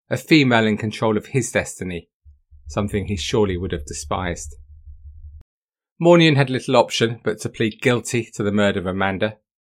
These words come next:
He was sentenced to life and ordered he serve a minimum tariff of fourteen years in jail. Interestingly, though, the judge intimated she didn't believe that the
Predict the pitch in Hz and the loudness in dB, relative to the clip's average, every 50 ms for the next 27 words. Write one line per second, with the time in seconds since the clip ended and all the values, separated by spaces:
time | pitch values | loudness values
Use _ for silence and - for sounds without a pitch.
0 | _ _ _ _ _ _ _ _ _ _ _ - 131 131 123 - - 139 127 - | _ _ _ _ _ _ _ _ _ _ _ 0 2 2 2 4 4 2 2 0
1 | - 117 101 - - 117 110 101 95 101 98 - - 110 98 101 - - 117 110 | -4 -6 -6 -2 0 2 2 4 4 2 2 0 -2 -6 -8 -6 -2 0 2 2
2 | 104 - 101 - 101 101 - - 110 98 95 - 98 101 104 104 104 104 98 92 | 2 2 -2 -6 -8 -8 -4 -2 0 0 0 -2 -2 0 0 0 0 0 -2 -4
3 | 87 - - 107 104 110 - - - 98 95 - - 104 98 92 - - 98 92 | -6 -2 0 0 2 0 0 -2 -6 -12 -12 -8 -4 -4 -4 -4 -6 -8 -8 -8
4 | 95 95 95 87 82 - 90 85 - 110 104 101 95 87 - _ _ _ _ _ | -8 -8 -8 -8 -10 -10 -12 -10 -6 -4 -4 -4 -4 -6 -8 _ _ _ _ _
5 | _ _ _ _ _ _ _ _ _ _ _ _ _ _ _ _ _ - 175 180 | _ _ _ _ _ _ _ _ _ _ _ _ _ _ _ _ _ 2 2 4
6 | 170 - 165 - - 143 113 107 101 92 95 95 95 92 90 - - 120 107 107 | 4 2 0 0 2 2 2 4 2 2 2 0 0 0 -2 -2 0 2 2 4
7 | 107 104 - - - 135 127 123 117 - - - - - - - - 143 143 139 | 2 2 0 2 2 4 4 2 0 -4 -8 -10 -10 -12 -16 -6 -2 0 0 0
8 | - 139 131 107 104 101 - - 90 85 - - 107 110 107 110 107 - - 104 | 0 0 2 2 2 0 -2 -6 -8 -8 -8 -8 -4 -2 -2 -2 -2 -2 -2 0
9 | 104 104 101 92 - 107 110 107 104 - | 2 2 2 0 -2 -4 -4 -4 -6 -4